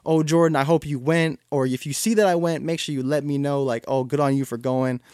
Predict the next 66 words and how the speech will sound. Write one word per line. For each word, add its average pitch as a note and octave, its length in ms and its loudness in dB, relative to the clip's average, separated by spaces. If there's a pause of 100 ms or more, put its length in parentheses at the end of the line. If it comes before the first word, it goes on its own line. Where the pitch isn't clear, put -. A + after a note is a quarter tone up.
(380)
Because, D3 340 -4
you D3 60 -2
know, D3 120 0
we D3+ 140 0
all F3 200 4
need F3 120 2
that D#3 140 0
encouragement D3 480 -4
sometimes. C#3 440 -4
It's B2+ 100 -10
always C#3+ 260 0
good C#3 140 -6
to C3 60 -12
be C3+ 140 -6
accountable. B2+ 560 -4 (360)
I C#3 100 -2
know C#3+ 100 2
I've C#3 180 2
been C#3+ 100 2
connecting C#3+ 280 -2
with C3+ 100 -2
a B2+ 40 -6
few C#3 180 -4
people C3+ 320 -4
to B2+ 120 -10
try C#3 200 -2
and C3+ 100 0
make C3 120 -2
sure C3+ 180 -4
I B2+ 60 -2
stay C3 220 -6
accountable B2 420 -4
for - 120 -10
my D3 240 -2
own D#3+ 140 -2
self. D#3 400 -2 (340)
And C3+ 120 -6
so C#3 120 -6
to C3 60 -4
all C#3+ 180 0
those D3 120 0
people, D3 260 -6
I A#2+ 80 0
appreciate C#3+ 440 -6
you C#3 100 -6
for B2 320 -6 (100)
telling C3+ 240 -2
me C3+ 80 -2
to B2 60 -4
keep B2+ 260 -6
going, D3 280 0
telling C#3 200 -6
me C3+ 80 -2
to B2 60 -6
keep - 200 -10
pushing. C3 440 -4 (460)
Um, A2+ 280 -4
that's, B2+ 200 -4
that's B2+ 300 -6
really C3 240 -4
important A#2+ 380 -4
to B2+ 80 -12
me. B2+ 240 -4
And A#2 100 -6
I A#2 40 -6
think - 280 -8